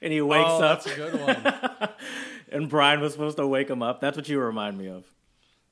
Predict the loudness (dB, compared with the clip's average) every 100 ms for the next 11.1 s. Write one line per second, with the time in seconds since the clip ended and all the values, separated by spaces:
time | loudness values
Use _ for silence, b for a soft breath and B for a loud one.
0 | _ -10 -8 -6 -6 -6 -8 -12 -10 -12
1 | -14 -10 -6 -6 -8 -10 -6 -6 -4 -4
2 | -6 -6 -8 -6 -6 -6 -8 -10 -10 -8
3 | -6 -4 -4 -6 -8 -8 -8 -6 -6 -6
4 | -6 -6 -8 -8 -8 -8 -8 -10 -10 -10
5 | -12 -16 -16 -14 -8 -8 -8 -10 -10 -10
6 | -12 -16 -20 b b b b b b b
7 | -12 -10 -8 -8 -8 -10 -6 -2 -2 -4
8 | -4 -4 -4 -6 -6 -6 -4 -4 -2 -2
9 | -4 -4 -6 -6 -6 -8 -10 -12 -10 -12
10 | -12 -12 -12 -12 -10 -10 -10 -10 -8 -8
11 | -10